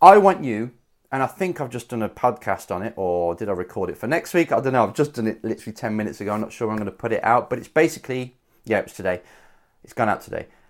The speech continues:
How you prime your day. How do you start your day?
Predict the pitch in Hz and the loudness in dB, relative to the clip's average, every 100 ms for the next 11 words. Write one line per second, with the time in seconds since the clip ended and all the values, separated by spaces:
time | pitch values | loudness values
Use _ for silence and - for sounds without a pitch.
0 | _ - - 180 175 190 170 - - 156 | _ -10 0 6 8 6 2 -2 0 2
1 | 156 156 139 131 107 113 101 78 _ _ | 2 2 0 0 2 2 2 -6 _ _
2 | _ - - _ _ _ - 190 208 170 | _ -20 -20 _ _ _ -6 4 6 6
3 | 196 180 - - 180 - 135 113 110 143 | -2 -2 2 8 8 8 2 -2 2 4
4 | 117 - | 4 0